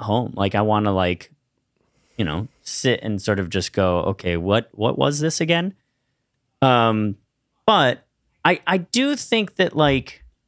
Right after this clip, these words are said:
I don't know. I don't know how to, how to, like, pinpoint, uh, like, what didn't work for me. Because, like,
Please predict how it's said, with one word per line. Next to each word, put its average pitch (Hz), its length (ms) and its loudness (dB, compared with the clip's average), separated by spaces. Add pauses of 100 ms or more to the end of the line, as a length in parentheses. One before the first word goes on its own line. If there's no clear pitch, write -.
(1500)
I 214 80 -4
don't 262 180 0
know. 196 260 2
I 185 100 -2
don't 254 140 0
know 233 140 2
how 175 140 2
to, 170 140 0 (240)
how 156 160 2
to, 147 100 4
like, 131 360 0 (1200)
pinpoint, 147 720 0 (920)
uh, 107 80 0 (120)
like, 104 280 0
what 110 240 0 (180)
didn't 123 360 -2
work 101 400 -2 (300)
for 147 140 2
me. 160 380 -2 (1200)
Because, 147 360 0
like, 147 320 0